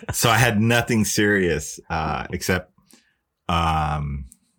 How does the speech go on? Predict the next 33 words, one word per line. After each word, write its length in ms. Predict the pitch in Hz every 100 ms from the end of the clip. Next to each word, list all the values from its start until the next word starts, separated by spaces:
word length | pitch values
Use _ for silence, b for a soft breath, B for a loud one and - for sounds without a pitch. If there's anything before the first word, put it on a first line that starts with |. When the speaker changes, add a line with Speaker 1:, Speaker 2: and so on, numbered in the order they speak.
| _
Speaker 2:
when 180 | 90 90
I 100 | 85
was 220 | 90 80
at 140 | 90 80
a 200 | 82 80
convention 560 | - 87 87 85 - 82
last 260 | 80 76 85
year, 100 | 82
there 120 | 82
was 100 | 82
a 80 | 78
lady 560 | 82 85 78 76 - _ _ -
that 180 | 78 76
had 220 | 76 73
taken 420 | - 85 - 78
pictures 420 | 73 87 - 82 82
of 140 | 73
me. 160 | 73 76
And 200 | 69 67
so 120 | -
I 40 | 80
had 120 | 78
to 60 | 73
scramble 460 | - 73 76 73
for 180 | - 76
those. 420 | 73 76 73 - _ b b -
Speaker 1:
Oh, 300 | 120 104 -
Speaker 2:
But 160 | 85
I 60 | 82
Speaker 1:
oh, 80 | 156
is 100 | 123
that, 240 | 151
Speaker 2:
I 40 | -